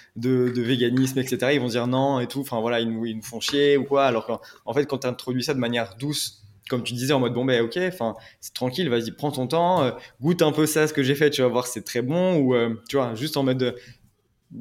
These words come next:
j'aime bien voir le truc de, en fait, planter des, des petites graines, tu vois.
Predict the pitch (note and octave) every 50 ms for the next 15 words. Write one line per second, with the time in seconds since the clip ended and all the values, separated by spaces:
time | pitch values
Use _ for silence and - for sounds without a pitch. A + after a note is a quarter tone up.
0 | A#2+ - C3 B2+ D#3+ F3+ G#3 G3+ D#3+ D3 C#3 C#3+ F3 E3+ D3 C#3 B2+ B2 B2 -
1 | E3+ - - C#3+ C#3+ D3 C3+ C3 A#2+ A2+ A#2+ A#2+ A2+ - - C3 B2+ C#3 D3 C3+
2 | B2 A#2 - A2+ G#2+ G#2+ G#2+